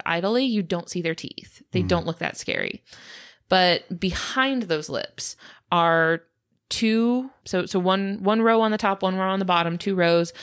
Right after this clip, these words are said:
Speaker 1: of razor sharp, triangular teeth.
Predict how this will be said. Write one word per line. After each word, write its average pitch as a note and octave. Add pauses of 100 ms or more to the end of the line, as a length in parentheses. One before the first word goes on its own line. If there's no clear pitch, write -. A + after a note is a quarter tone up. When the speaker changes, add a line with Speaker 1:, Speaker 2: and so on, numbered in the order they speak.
(280)
Speaker 1:
of E3+
razor E3
sharp, - (180)
triangular E3+
teeth. -